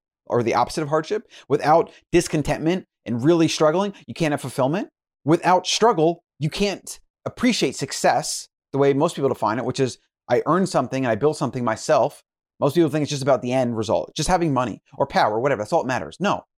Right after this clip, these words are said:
it literally is not all that matters at all. It's exactly connected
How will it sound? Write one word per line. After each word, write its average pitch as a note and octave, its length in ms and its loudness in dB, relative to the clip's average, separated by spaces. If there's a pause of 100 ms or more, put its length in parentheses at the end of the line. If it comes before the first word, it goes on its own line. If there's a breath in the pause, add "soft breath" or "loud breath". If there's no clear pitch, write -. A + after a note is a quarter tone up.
(100)
it D#3 120 -6
literally G3 280 4
is C#3 140 0
not E3+ 320 0
all D3+ 100 2
that D#3 80 0
matters D3+ 260 2
at B2 80 -2
all. D3 280 0 (400)
It's - 180 -4 (100)
exactly D#3 680 0 (240 loud breath)
connected C#3 480 -2